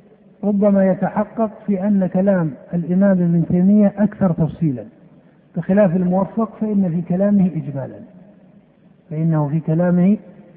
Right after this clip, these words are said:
فإن في كلامه إجمالا، آه، وإن كان إجمالا، آه، لا، لا ينقطع عن التمام والبيان في موضع آخر. هذه الرسالة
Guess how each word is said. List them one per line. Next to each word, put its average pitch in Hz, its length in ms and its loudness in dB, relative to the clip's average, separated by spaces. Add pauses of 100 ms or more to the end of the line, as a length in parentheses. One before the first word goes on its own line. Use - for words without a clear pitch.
(540)
فإن 175 360 2
في 160 100 0
كلامه 196 640 4
إجمالا، 190 640 2 (760)
آه، 170 360 -2
وإن 196 240 0
كان 196 240 0
إجمالا، 185 580 -2 (540)
آه، 156 260 -6 (240)
لا، 175 200 -4
لا 180 200 -2
ينقطع 196 460 -2
عن 185 340 -2 (760)
التمام 180 600 2
والبيان 175 560 4 (220)
في 170 100 0
موضع 170 300 2 (120)
آخر. 123 280 -14 (1600)
هذه 220 300 4
الرسالة 220 640 4